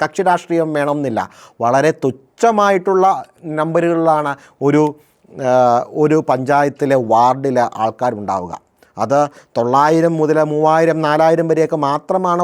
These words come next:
ഒരു വാർഡിൽ ആൾക്കാർ. മൂവായിരം പേരെ പരിചയമില്ലാത്ത ന-, രാഷ്ട്രീയക്കാർ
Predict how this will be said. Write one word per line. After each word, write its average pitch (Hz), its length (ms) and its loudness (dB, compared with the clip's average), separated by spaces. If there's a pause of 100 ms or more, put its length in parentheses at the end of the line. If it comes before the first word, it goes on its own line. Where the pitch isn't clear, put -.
ഒരു 165 140 0
വാർഡിൽ 160 300 0
ആൾക്കാർ. 151 340 0 (380)
മൂവായിരം 131 640 -2
പേരെ 139 220 -2 (120)
പരിചയമില്ലാത്ത 135 840 -2 (640)
ന-, 117 320 -4
രാഷ്ട്രീയക്കാർ 139 880 -2